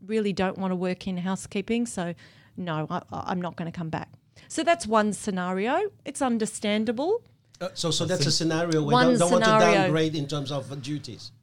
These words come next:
Speaker 3: Well, change to
Speaker 1: Well,
Speaker 2: They, they wanna
Speaker 1: a
Speaker 2: be
Speaker 1: change.
Speaker 2: general manager.
Speaker 1: It's a change, right?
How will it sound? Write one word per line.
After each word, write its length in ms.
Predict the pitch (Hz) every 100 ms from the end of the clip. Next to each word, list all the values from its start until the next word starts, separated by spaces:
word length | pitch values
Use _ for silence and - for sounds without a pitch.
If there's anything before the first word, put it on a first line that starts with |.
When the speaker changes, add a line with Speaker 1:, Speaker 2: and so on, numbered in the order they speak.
| _
Speaker 3:
Well, 180 | 170 104
change 420 | - 127 127 117
to 40 | 247
Speaker 1:
Well, 300 | 311 269 185
Speaker 2:
They, 60 |
they 40 | 170
wanna 200 | 180 160
Speaker 1:
a 20 |
Speaker 2:
be 60 |
Speaker 1:
change. 300 | 294 466 359 175
Speaker 2:
general 260 | 180 165
manager. 300 | 160 165 156
Speaker 1:
It's 160 | 285 -
a 60 | 269
change, 560 | - 254 339 285 -
right? 340 | 220 247 359